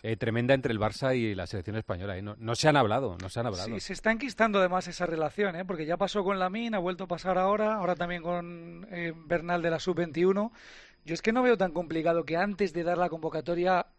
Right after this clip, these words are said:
Speaker 2: a los jugadores que tienen cierta duda, claro, no a todos,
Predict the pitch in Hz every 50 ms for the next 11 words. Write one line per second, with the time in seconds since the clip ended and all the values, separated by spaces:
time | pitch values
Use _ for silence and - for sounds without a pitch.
0 | _ - 180 170 165 151 - - 143 139 139 143 160 180 175 - 170 143 170 165
1 | 160 143 - 156 143 - 139 139 185 226 190 160 139 185 185 175 151 139 143 147
2 | 156 - 180 180 180 208 240 247 -